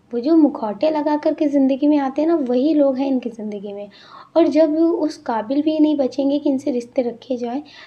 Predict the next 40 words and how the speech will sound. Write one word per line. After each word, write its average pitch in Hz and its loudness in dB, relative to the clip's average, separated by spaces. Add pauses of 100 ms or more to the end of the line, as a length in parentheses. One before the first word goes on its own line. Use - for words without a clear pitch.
तो 294 0
डियर 269 4
वो 247 2
भी 247 0
इनका 254 -4
साथ 254 -8
छोड़ 220 -10
देंगे। 202 -16 (1600)
तो 339 8 (100)
अब 285 4
ये 302 6
पछता 285 -2
तो 294 -2
बहुत 269 0
रहे 277 0
हैं, 320 2
अकेले 254 -2
में 269 0
बहुत 247 -2
रोते 233 -2
हैं 277 -2 (340)
कि 294 2
इनकी 277 2
ज़िंदगी 262 0
में 277 2
कुछ 285 -8
है 240 -6
नहीं, 277 -2 (100)
ये 262 2
अकेले 233 -4
हैं, 262 -2
तनहा 240 -4
हैं 262 -4 (560)
और 349 2 (880)
किसी 302 -2
से 311 0
कुछ 320 -4
कह 247 -2
नहीं 240 -4
सकते। 214 -18